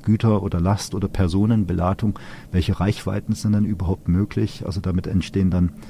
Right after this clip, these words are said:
Logistiknetze, die berechnet werden und optimiert werden müssen und so weiter. Also das sind sehr, sehr viele offene Fragen, die da gleichzeitig auf einen herabkommen.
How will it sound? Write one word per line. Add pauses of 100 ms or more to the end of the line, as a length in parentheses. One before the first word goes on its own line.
(280)
Logistiknetze,
die (480)
berechnet
werden
und
optimiert
werden
müssen (800)
und
so
weiter. (140)
Also
das
sind
sehr,
sehr
viele
offene
Fragen,
die
da
gleichzeitig
auf
einen
herabkommen.